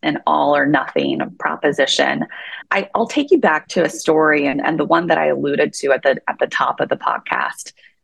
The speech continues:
regarding the gender lens investing story. And we were implementing this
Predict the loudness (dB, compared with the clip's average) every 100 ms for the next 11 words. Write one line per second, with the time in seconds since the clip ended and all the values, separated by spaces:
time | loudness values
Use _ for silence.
0 | 0 2 2 0 0 0 2 2 4 4
1 | 2 2 -2 -2 -2 -2 -4 -8 -6 -2
2 | -4 -6 -14 -2 0 2 0 0 2 2
3 | 2 0 0 0 0 2 0 0 0 2
4 | 2 0 -4 -16